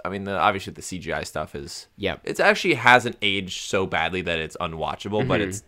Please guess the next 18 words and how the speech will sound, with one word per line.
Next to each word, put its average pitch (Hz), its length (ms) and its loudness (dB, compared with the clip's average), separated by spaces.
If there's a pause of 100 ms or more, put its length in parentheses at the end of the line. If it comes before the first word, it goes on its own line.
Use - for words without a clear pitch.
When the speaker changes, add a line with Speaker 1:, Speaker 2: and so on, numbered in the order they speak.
(120)
Speaker 1:
you 98 100 0
know, 78 100 -2
it 82 80 -10
does 95 160 -2
not 80 200 -2
feel 76 140 -4
like 69 140 -6
a 73 80 -8
modern 73 320 -10
film. 98 160 -4
Speaker 2:
Yeah. - 240 -4 (460)
No. 117 420 2
Well, 185 140 6
that's 214 240 4
the 196 120 2
thing. 202 280 4
It, 151 240 2
it's, - 380 -4